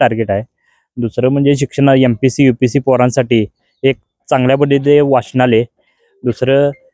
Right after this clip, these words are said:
अ, जिम आमच्या इथं शाहू ग्राउंड जवळच असल्यामुळे या ग्राउंडची अवस्था थोडी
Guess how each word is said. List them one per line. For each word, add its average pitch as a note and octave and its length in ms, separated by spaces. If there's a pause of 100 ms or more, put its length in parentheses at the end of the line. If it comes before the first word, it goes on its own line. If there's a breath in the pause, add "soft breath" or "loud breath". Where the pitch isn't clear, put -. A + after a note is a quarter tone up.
(380)
अ, A2+ 240 (100)
जिम C#3+ 240 (480)
आमच्या B2 260
इथं C#3 160
शाहू C3+ 240
ग्राउंड C#3+ 380 (460)
जवळच C3 260
असल्यामुळे B2 460 (460)
या B2+ 120
ग्राउंडची C3 380
अवस्था C3 240 (140)
थोडी C#3 180